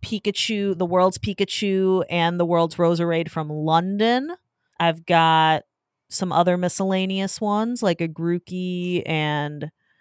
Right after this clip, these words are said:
um, a Scorbunny and a Jigglypuff and an Umbreon and, of course, Baneri and Lopunny and a bunch of Eevees. I just kind of have a little collection of Eevees. Uh, and then a Tatsugiri I picked up in Japan as well because I couldn't go to Japan and not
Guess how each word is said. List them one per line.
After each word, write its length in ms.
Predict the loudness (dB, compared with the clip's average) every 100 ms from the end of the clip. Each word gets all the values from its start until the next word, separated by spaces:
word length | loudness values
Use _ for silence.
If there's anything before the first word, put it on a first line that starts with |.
| _ _ -4
um, 520 | -2 0 -2 -6 -10 -8
a 80 | -2
Scorbunny 840 | -2 0 2 2 2 2 0 -2
and 120 | -4
a 60 | -6
Jigglypuff 680 | -6 -2 -2 -2 0 0
and 80 | -2
an 100 | -6 -4
Umbreon 540 | 0 2 2 2 0
and, 80 | -2
of 100 | -6
course, 280 | -2 -2 -2
Baneri 460 | -6 -4 -4 -4
and 120 | -6 0
Lopunny 600 | 0 0 0 -2 -2 -2
and 140 | -4
a 40 |
bunch 340 | -4 -4 -4 -4
of 100 | -10 -10
Eevees. 640 | -8 -4 -4 -2 -2 -2 -4 _ _ _ _ -12
I 40 |
just 80 | -6
kind 160 | -4 -2
of 60 |
have 120 | -2 -2
a 40 |
little 320 | -2 -4 -4
collection 560 | -8 -2 -2 -2 -6 -6
of 100 | -6
Eevees. 680 | -4 -4 -4 -4 -2 -4 -6 _ _ _ _ _
Uh, 180 | 4 4
and 180 | 4 2
then 100 | 0
a 80 | 2
Tatsugiri 840 | 2 2 2 -2 -2 -4 -2 0
I 80 | 0
picked 240 | -2 -2
up 120 | -2 0
in 140 | -2
Japan 420 | -4 -2 0 0
as 140 | -2 0
well 220 | 0 0
because 400 | -2 -2 -2 -2
I 80 | -4
couldn't 240 | -4 -6
go 140 | -4 -4
to 80 |
Japan 420 | -4 -6 -4 -4 -4
and 140 | -6
not 260 | -4 -4